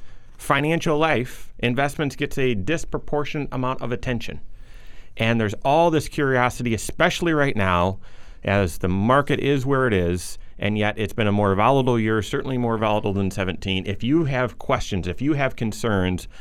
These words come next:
let us be a resource. We'd love to help. You can find us online, wise money radio dot com.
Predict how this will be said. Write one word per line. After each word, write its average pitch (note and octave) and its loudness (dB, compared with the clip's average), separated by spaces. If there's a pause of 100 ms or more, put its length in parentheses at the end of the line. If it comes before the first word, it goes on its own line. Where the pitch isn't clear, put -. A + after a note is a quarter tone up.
(260)
let A#2+ 2
us B2 -2
be B2+ 0
a G2+ 4
resource. F#2 0
We'd G#2+ 0
love G2+ 4
to G#2+ 2
help. D#2 -2 (560)
You A2+ 2
can G#2+ 2
find C3 2
us C3+ 0
online, C3+ 4
wise C3 6
money C3 4
radio B2+ 4
dot B2 2
com. C3+ 4